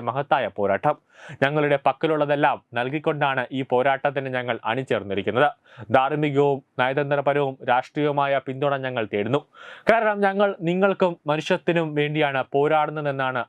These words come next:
അവർ പറഞ്ഞിരിക്കുന്നത്. സമാധാന ചർച്ചകൾ എന്ന നിലയിൽ പാകിസ്ഥാൻ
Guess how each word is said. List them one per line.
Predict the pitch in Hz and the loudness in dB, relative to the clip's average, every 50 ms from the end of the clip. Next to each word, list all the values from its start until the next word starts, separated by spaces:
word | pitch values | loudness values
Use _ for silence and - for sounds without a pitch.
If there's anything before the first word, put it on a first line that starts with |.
| - 120 | -2 0
അവർ | 117 120 117 - | 0 0 0 0
പറഞ്ഞിരിക്കുന്നത്. | 107 107 127 139 135 117 110 - 104 113 127 143 147 - _ _ _ _ _ _ - | 0 -2 0 -2 -4 -6 -4 -2 0 2 2 2 0 -2 _ _ _ _ _ _ 0
സമാധാന | - 147 135 139 147 151 160 156 151 151 147 | 0 2 2 2 2 2 2 0 0 0 0
ചർച്ചകൾ | - 151 147 - 170 156 151 151 147 | 0 -2 -2 -2 -2 0 0 0 0
എന്ന | 143 147 147 | -2 -2 -4
നിലയിൽ | 147 151 151 156 151 143 135 - | -2 -2 0 0 -2 -2 -2 -2
പാകിസ്ഥാൻ | 143 139 - - 151 - 156 151 | -2 -2 0 -4 -2 0 0 -2